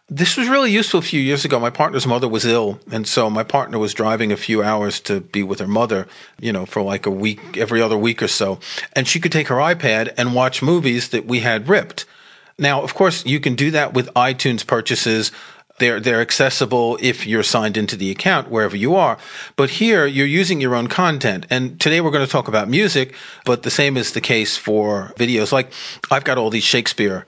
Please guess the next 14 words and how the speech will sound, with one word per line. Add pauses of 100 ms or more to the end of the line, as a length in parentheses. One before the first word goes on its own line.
Blu-rays
that
I've
ripped,
so
I
can
watch
them
at
any
time,
any
place.